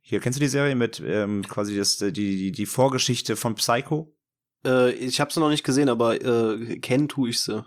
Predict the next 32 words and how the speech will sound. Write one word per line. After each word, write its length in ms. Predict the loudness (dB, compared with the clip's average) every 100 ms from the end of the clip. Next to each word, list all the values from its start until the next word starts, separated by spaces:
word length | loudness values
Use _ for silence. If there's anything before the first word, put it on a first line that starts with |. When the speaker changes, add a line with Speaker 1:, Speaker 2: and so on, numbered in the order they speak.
| -10
Speaker 2:
vom, 180 | -4 0
Speaker 1:
Ja, 140 | 2
Speaker 2:
vom 100 | 0
Namen 220 | -4 -4
her. 80 | -2
Speaker 1:
also 120 | -4
da, 120 | -4
da 140 | 0 2
Speaker 2:
Ja. 60 |
Speaker 1:
kennt 160 | 2 0
man 80 | 0
die 80 | 0
auch, 140 | 2
da 160 | 2 0
hat 100 | 0
die 80 |
auch 140 | -2 -2
eine, 320 | -2 0 0
ähm, 340 | -2 -2 -2 -4
eine 100 | -4
der 100 | -4
Hauptrollen 360 | -6 -6 -6
gespielt. 440 | -6 -6 -6 -8 -12 _ -20 -18 -18 -20 _ -2
Genau, 340 | 0 0 -2 -2
ähm, 580 | 0 2 0 -4 -6 -12 _ _
die 360 | -10 -4 0 0
ist 240 | 0 -2
quasi 280 | 0 0 0
eingebuchtet 720 | 0 0 -2 -4 -4 -6 -8 -6
und 480 | -2 -2 -4 -8 -6
ein 640 | -2 0 0 0 -2 -4 -4
Detektiv, 960 | -4 -4 -4 -4 -2 -4 -6 -12 -16